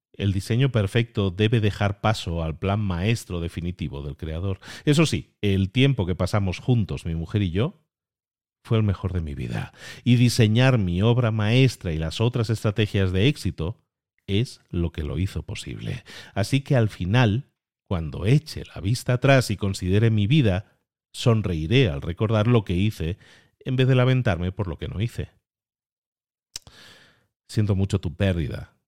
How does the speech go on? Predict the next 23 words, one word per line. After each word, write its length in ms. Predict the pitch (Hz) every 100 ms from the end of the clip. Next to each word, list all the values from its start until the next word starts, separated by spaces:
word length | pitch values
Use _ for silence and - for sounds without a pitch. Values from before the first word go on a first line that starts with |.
| -
dijo 240 | 80 78
Michael, 380 | 76 82 - 80
mirando 360 | 95 110 120
detenidamente 720 | 117 107 95 107 104 92 76
el 80 | 67
rostro 260 | - - 78
del 100 | 73
carpintero. 480 | 76 - 76 82 87
La 140 | 110
juventud 520 | 107 117 110 104 143
de 100 | 160
sus 180 | 151 107
rasgos 520 | 95 98 92 127 - _ -
no 220 | 92 143
se 180 | - 190
correspondía 640 | 233 101 92 90 82 117
con 140 | 110 87
sus 200 | 78 -
años, 460 | 92 80 117 - _
pero 160 | - 85
su 220 | - 87
sabiduría 640 | - 76 71 69 71 73 -
sí. 240 | - -